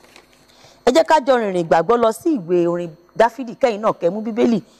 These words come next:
nínú ilé. Orin Dáfídì orí kẹfà láti ẹsẹ̀ kìíní títí dé ìparí rẹ̀.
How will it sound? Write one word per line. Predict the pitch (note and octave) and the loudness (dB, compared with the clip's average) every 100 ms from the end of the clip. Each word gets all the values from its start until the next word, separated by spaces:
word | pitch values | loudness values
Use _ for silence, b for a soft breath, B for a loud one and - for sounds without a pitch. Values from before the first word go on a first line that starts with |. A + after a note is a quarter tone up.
| b - | b -6
nínú | D#3+ F3+ F3 | -4 -2 -2
ilé. | F3 B3+ - b b b _ | 0 0 -2 b b b _
Orin | - D4 D4 | 2 2 2
Dáfídì | C4+ F#4 F#4 E4 D4 - | 2 2 0 0 -2 0
orí | G3 G#3+ | 0 0
kẹfà | B3+ - F#3 - D3 | -6 -4 -2 0 0
láti | E3+ A#3+ - E3+ | 0 -2 -6 -12
ẹsẹ̀ | E3 - C3+ | -10 -14 -16
kìíní | F3+ G#3 D#4+ - _ | -10 -8 -8 -10 _
títí | - - A3 | -20 -10 0
dé | A#3 | 2
ìparí | E3+ - D#3+ E3 D#3 | 2 2 -2 -2 -8
rẹ̀. | C#3 | -12